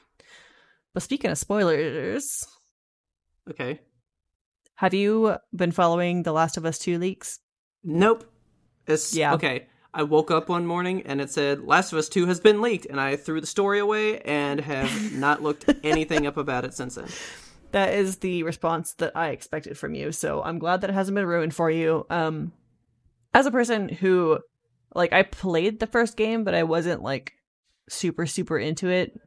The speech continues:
Speaker 1: like, that I wanted
Speaker 2: Uh-huh.
Speaker 1: to play the second one super badly, so I didn't mind the story being spoiled for me, so I went ahead and looked up the leaks, and there was this whole thing about,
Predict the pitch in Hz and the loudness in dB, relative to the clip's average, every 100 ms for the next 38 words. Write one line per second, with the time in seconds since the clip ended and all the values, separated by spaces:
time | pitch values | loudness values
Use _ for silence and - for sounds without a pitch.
0 | - 147 143 - 156 147 139 151 160 156 | -10 -6 -4 0 0 0 0 0 0 0
1 | - 160 170 175 170 175 180 190 175 180 | 0 0 0 -2 0 -2 -2 -2 0 0
2 | 170 185 185 - - - - - - 185 | 2 -2 -4 -10 -20 -20 -20 -20 -4 0
3 | 160 156 139 - _ - 180 170 139 160 | 0 0 -6 -16 _ -2 2 2 2 -2
4 | 160 160 160 156 156 - 160 151 165 165 | -2 0 0 0 -4 -2 -2 -2 -2 -2
5 | - 160 165 170 143 151 156 170 175 170 | 0 0 0 0 -2 -4 -4 -4 -2 -2
6 | 175 - - - 160 156 147 143 - _ | -2 -4 -10 -6 -2 -2 -4 -6 -12 _
7 | 185 190 185 170 170 - 220 226 233 233 | -2 0 0 -4 -10 -4 0 2 2 0
8 | 226 - - 180 180 165 160 147 151 - | -2 -6 -2 -2 -2 -2 2 2 2 -4